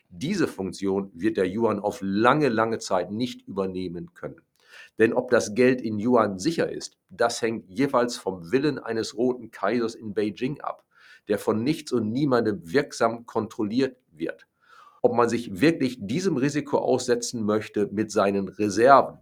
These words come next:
mit der Rücklage für schlechte Tage, ist sehr fraglich. Das Geld in U-S-Dollar ist in diesem Sinne relativ sicher.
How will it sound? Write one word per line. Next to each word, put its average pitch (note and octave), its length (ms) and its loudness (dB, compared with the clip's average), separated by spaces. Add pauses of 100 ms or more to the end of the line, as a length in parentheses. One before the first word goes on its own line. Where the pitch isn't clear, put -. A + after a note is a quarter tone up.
mit A2+ 220 -4
der G#2+ 160 6
Rücklage A2+ 520 6
für A2 160 -4
schlechte A2+ 380 -4
Tage, A#2+ 440 2 (260)
ist - 240 -4
sehr A#2 320 2
fraglich. - 600 -8 (720)
Das G2+ 240 0
Geld B2+ 240 6
in B2 140 -2
U-S-Dollar B2 640 4
ist B2 120 -6
in G2+ 160 -4
diesem B2 300 -2
Sinne A2 360 -2
relativ A#2 640 -4
sicher. F2+ 460 -8